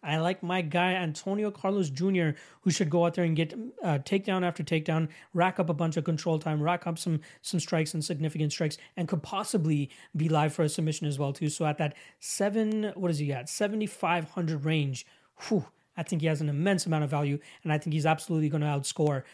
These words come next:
that price tag of his, his. Next up, we got a fade of the night. And my fade of the night is gonna be Arman Tsarukyan. I don't think he's gonna be able to complete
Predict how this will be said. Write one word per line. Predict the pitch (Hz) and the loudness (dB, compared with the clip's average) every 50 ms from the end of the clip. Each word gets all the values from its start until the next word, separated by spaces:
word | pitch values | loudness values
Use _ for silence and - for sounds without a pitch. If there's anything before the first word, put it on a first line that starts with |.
| - - _ | -20 -10 _
that | 160 147 147 | -6 -4 -4
price | - - 151 139 - | -2 -2 -2 -2 -2
tag | - 135 120 | -4 -6 -6
of | 123 113 | -6 -8
his, | 117 110 117 110 - - - - - - | -10 -10 -12 -12 -14 -16 -18 -20 -12 -8
his. | - 127 113 110 - _ _ _ _ _ _ _ - - _ _ - _ _ - | -8 -8 -8 -8 -14 _ _ _ _ _ _ _ -18 -18 _ _ -20 _ _ 2
Next | 175 175 - - | 2 2 2 2
up, | 185 - | 0 0
we | 185 | 2
got | 151 175 175 | 4 4 4
a | 160 | 4
fade | - - - 190 196 196 | 2 2 4 4 4 4
of | 185 139 | 4 2
the | 156 | 0
night. | 139 143 127 127 - - - _ _ | -2 -2 -2 -4 -6 -10 -16 _ _
And | - 147 | -10 -8
my | 147 147 | -8 -4
fade | - 190 180 180 | 0 0 2 2
of | 175 | 2
the | 175 185 | 0 2
night | 185 180 180 180 - - - - _ | 2 2 2 2 -2 -8 -20 -14 _
is | - 151 | -4 0
gonna | 151 175 165 | 2 2 4
be | 151 165 165 | 4 4 2
Arman | 185 185 170 156 160 170 170 | 2 2 2 2 2 4 2
Tsarukyan. | 165 156 - 180 151 160 180 175 - - 156 143 135 - - - - _ - | 2 0 -2 0 2 2 2 2 2 -2 -2 -2 -2 -6 -10 -16 -20 _ -4
I | 151 | -2
don't | 156 185 180 - | 0 0 0 0
think | 185 160 | -2 -2
he's | 165 170 156 | -2 0 0
gonna | 165 175 170 | 2 2 2
be | 156 170 | 2 2
able | 170 165 | 2 2
to | 160 170 156 | 2 0 0
complete | 156 - 165 147 - 196 190 170 - | 0 -2 -4 -2 0 2 0 0 0